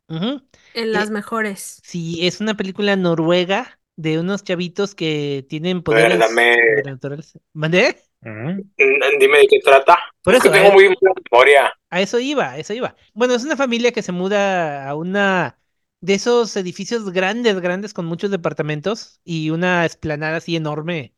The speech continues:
Speaker 1: tipo de muchas que, que hay allá en, en el D F. Pero, ¿cómo, cómo te diré? ¿En qué otra película vimos algo parecido? Pues no sé, pero es, es un estilo así muy, eh, así como las de, eh, The Raid, es, edificios grandes con muchos departamentos.
Speaker 3: Mucho tiempo.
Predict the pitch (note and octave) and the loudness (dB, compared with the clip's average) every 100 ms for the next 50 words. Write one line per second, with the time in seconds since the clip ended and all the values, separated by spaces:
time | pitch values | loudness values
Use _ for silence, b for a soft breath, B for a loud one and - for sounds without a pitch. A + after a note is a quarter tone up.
0 | _ - G3+ B3 G#3 G#3+ A3+ G3 F3+ D#3+ | _ -8 -2 0 -2 -6 -8 -4 -4 -6
1 | E3 D#3+ F3 E3 E3 E3+ E3 C#3 A#2+ C#3 | -6 -6 -4 -4 -6 -8 -12 -14 -14 -14
2 | C3 C3 D3 - _ _ - D#3 D3+ C#3+ | -10 -6 -6 -8 _ _ -2 0 0 -4
3 | B2 _ - A#3 C4+ - C4 A#3 F#3+ D#3+ | -8 _ -12 -10 -10 -12 -14 -10 -8 -8
4 | D#3 D#3+ B3 D#4+ C4 A3+ A3+ G#3+ G#3+ G#3 | -10 -8 -8 -8 -10 -8 -4 -4 -6 -8
5 | G3+ G3+ E3+ D3 C#3+ C3+ - _ - F#3+ | -8 -4 -4 -4 -8 -10 -12 _ -8 -2
6 | C4+ D4+ G#3+ F#3+ F#3 A3 G#3 C#4+ C#4 - | 0 0 2 2 2 -2 -8 -6 -6 -4
7 | B3+ A#3+ B3 A3+ A#3 A#3 A3+ F#3 D#3+ E3 | 2 2 2 -4 -4 -4 -6 -8 -8 -4
8 | D#3+ D#3+ F3+ A#3 G#3+ E3+ D3 D#3 D3+ C#3 | -4 -4 -8 -4 0 0 2 0 0 -2
9 | D3+ D3+ D3 C#3+ C#3 B2+ _ _ D#3+ E3 | -8 -10 -8 -6 -8 -10 _ _ 0 2
10 | D#3+ E3+ G#3 B3 - _ - D3+ F3 E3+ | 4 4 4 0 -10 _ -10 -8 0 0
11 | D#3 F#3 G#3+ G3+ G3 G#3 - F3 E3+ G3 | 0 0 0 2 0 0 -6 -4 -2 0
12 | F#3 D3 - - _ _ _ D#3+ D3+ D#3+ | 0 -2 -10 -20 _ _ _ -4 -2 -2
13 | E3+ E3 - G#2+ - | -2 -2 0 -2 -4